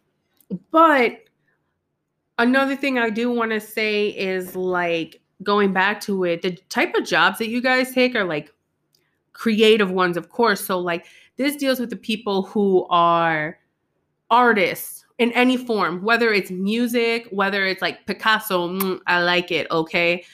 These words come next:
Or painting, stuff along that way. Um, people who tend to be entrepreneurs, right? Because that allows us to do our own thing, be our own boss, but we can be the creator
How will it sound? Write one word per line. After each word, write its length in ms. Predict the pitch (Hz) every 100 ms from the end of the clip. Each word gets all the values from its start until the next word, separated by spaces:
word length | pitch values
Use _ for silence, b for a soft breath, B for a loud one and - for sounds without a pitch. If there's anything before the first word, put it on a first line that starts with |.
| B B
Or 220 | 175 170
painting, 680 | - 208 202 202 202 190 185 b b _
stuff 280 | - 226
along 380 | 240 202 190 185
that 320 | 185 190 190 185
way. 400 | 185 180 185 B B -
Um, 280 | 214 202 196
people 340 | 285 - 415
who 160 | 294 262
tend 180 | 285 262
to 60 |
be 120 | 226
entrepreneurs, 760 | 202 220 202 208 247 311 180 175
right? 280 | 175 196 247
Because 320 | 233 220 208
that 180 | 196 202
allows 520 | 175 185 180 185 185
us 220 | 196 185 -
to 360 | 202 196 180 180 b b b -
do 220 | 170 247 233
our 200 | 196 -
own 320 | 208 214 190
thing, 340 | 214 220 175 175
be 140 | 202
our 160 | 175 -
own 240 | 180 175
boss, 420 | 185 208 180 170 -
but 100 | 185
we 340 | 180 220 240 240
can 180 | 208
be 200 | 180 190
the 100 | 185
creator 760 | 180 - 196 185 180 175 135